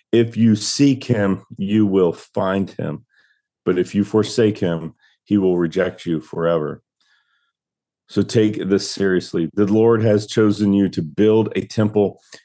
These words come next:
in his sanctuary. Be strong and do the work. Verse eleven, And then <laughs> David gave Solomon the plans for the temple and its surroundings, including the entry room, the storerooms, the upstairs rooms, the inner rooms,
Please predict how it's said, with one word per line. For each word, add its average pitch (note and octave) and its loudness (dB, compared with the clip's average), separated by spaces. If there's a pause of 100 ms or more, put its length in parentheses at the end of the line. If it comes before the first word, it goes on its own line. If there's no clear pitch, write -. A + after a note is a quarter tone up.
(100)
in G#2 2
his G2+ 0
sanctuary. G2 2 (140)
Be A#2+ 4
strong A2 0
and G2 0
do G#2 2
the G2 4
work. F#2+ 2 (960)
Verse G2+ 0
eleven, F2 0
And F#2+ 0
then G#2 2
<laughs> G#2 -2
David G2+ 0
gave A2 2
Solomon A2 2
the F#2+ 2
plans G#2 -2 (320)
for A2 0
the G2+ 4
temple G#2 0
and G2 2
its F2 -4
surroundings, F#2+ 0
including G2 2
the F2 0
entry F#2 -2 (300)
room, F#2 0 (120)
the F#2 0
storerooms, G2+ 2
the F2+ -2
upstairs G2+ 0
rooms, G2 0
the - -2
inner A2 4
rooms, G#2 2